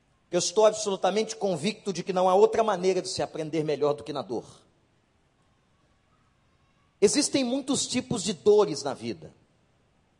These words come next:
Existem muitos tipos de sofrimento.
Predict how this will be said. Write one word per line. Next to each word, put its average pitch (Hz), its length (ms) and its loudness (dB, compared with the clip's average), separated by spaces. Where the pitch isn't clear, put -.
Existem 180 380 0
muitos 262 440 -2
tipos 254 460 0
de 180 100 -4
sofrimento. 147 840 -2